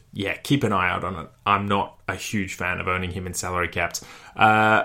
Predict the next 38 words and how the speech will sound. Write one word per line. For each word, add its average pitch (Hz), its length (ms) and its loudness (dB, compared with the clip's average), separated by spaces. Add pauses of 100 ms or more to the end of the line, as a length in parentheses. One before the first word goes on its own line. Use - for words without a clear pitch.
on 156 100 6
the 151 60 4
Saints 180 400 4
side, 151 520 6
Jack 170 280 0
Billings 185 260 6
backed 151 260 -2
up 127 80 0
his 113 100 2
hundred 135 240 0
and 110 100 0
seventy 127 340 0
odd 113 140 2
last 113 280 2
week 117 120 2
with 101 100 0
a - 60 -4
hundred 110 240 0
and 98 100 -4
thirteen, 107 420 2
which 117 160 0
was 101 120 -2 (100)
awesome 117 500 4
to 104 120 -2
see 107 260 2
for 104 180 2
owners. 107 400 0
I - 120 -6
think 131 300 0
he's 113 180 0
moved 113 320 2
his 110 160 -4
way 107 180 0
into 107 200 -2
the 95 60 -2
top - 300 -4
six - 260 -4
forwards 190 640 4